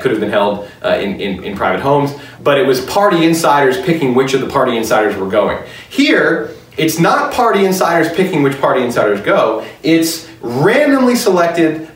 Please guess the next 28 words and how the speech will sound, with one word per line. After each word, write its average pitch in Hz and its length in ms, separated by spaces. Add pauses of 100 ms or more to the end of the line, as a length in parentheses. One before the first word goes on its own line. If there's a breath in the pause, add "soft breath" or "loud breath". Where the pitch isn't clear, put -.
members 208 600
of 175 200
the 160 120
Democratic 165 560
and 147 100
Republican 135 500
electorate, - 840 (100)
registered 135 420
electorate, 98 640 (220)
choosing 156 680 (280)
which 165 300
people 156 320
go - 540
and 196 200
choosing 254 380
who 190 160
they're 151 440 (160)
pledged - 400
to. - 280 (520)
It's 160 360
the 160 80
sortition 170 960
thing 151 360
that's 117 180
the 135 120
most 139 400
radical. 117 540 (400 loud breath)
The 139 500